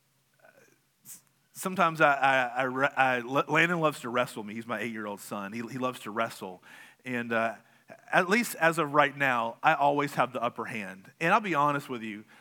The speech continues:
I know I'm forty-one, I know I'm five times bigger than he is, but sometimes it's just enjoyable to kind of push a little kid around. He, he's really tough and he keeps coming back, and,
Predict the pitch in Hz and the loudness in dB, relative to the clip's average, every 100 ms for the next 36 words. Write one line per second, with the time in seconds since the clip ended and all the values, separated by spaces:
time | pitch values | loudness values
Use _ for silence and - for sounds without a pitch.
0 | _ - 208 185 165 180 170 151 151 151 | _ -2 0 -2 -2 0 0 0 0 0
1 | 147 139 135 151 147 139 120 - 147 143 | -2 -6 -6 -2 0 -2 -2 2 2 2
2 | 156 135 127 135 135 131 139 135 131 131 | 0 -4 -4 -6 -4 -6 -6 -6 -4 -6
3 | 131 147 143 226 214 175 160 - 156 - | -8 -12 -4 -2 0 -2 -4 -4 -4 -4
4 | 139 123 123 110 117 110 - - - 175 | -8 -6 -6 -6 -8 -10 -14 -8 -6 -2
5 | 151 123 165 147 143 139 131 156 127 123 | -2 0 -4 -2 -2 -2 -2 0 0 2
6 | 127 127 123 123 120 - - - 160 147 | 2 2 -2 -4 -12 -18 -16 -6 -6 -6
7 | - - - - _ _ _ - 170 180 | -20 -20 -20 -20 _ _ _ -18 -10 -6
8 | 165 190 196 180 190 185 180 151 147 185 | -2 2 2 4 6 6 4 -2 -4 -8
9 | - 180 165 156 160 160 160 139 127 | -6 -4 2 4 6 4 0 -6 -10